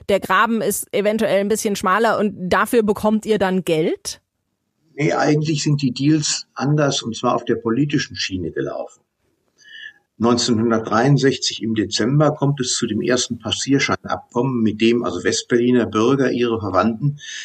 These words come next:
Speaker 2: im Ostteil der Stadt besuchen dürfen. Sie müssen sich klar machen, da sind ganze Familien getrennt worden, Mütter, die ihre Kinder nicht mehr besuchen konnten,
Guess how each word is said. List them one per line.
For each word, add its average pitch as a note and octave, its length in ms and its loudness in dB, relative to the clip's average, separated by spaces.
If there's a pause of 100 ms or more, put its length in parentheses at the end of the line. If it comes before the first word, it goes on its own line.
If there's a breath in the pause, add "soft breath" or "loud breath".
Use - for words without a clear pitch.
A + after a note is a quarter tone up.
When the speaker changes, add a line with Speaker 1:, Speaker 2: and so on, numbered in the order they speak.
(200 loud breath)
Speaker 2:
im A2+ 140 -2
Ostteil A2+ 360 0
der A2 140 0
Stadt - 260 -6
besuchen F#2+ 460 0
dürfen. C#2+ 400 -4 (420)
Sie F2+ 80 -12
müssen G2 200 -2
sich F#2 140 -8
klar A2+ 160 2
machen, G#2 180 0
da G2 60 -4
sind G2+ 140 -4
ganze G#2 220 -6
Familien A2+ 480 0
getrennt - 420 -6
worden, E2+ 240 -2
Mütter, G#2+ 240 0
die - 120 0
ihre G2 180 -2
Kinder C#3 240 0
nicht G#2+ 180 -2
mehr F#2 140 -2
besuchen F#2 420 -6
konnten, F#2 380 -10